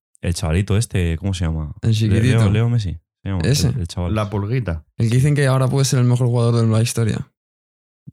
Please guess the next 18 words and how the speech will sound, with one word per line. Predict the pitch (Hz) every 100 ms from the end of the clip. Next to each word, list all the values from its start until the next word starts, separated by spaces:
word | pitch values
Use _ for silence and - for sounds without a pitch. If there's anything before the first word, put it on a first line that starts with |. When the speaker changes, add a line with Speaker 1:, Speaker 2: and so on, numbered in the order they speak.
| -
Speaker 1:
Algo, | 101 98 95
algo, | 82 78 -
algo | 101 95
de |
eso | 87
me | 80
suena, | 76 117
Speaker 2:
Algo | 107
Speaker 1:
sí. | 117
Speaker 2:
dicen, | 120 104 92
¿no? | 139 175 _ _ _ _ _ _ _ _ - -
Tío, | - 120
Speaker 3:
Sí, |
porque | - 98 95
sí, | 107
bueno, | 98 85
con-, | 78 78 -
sí. | -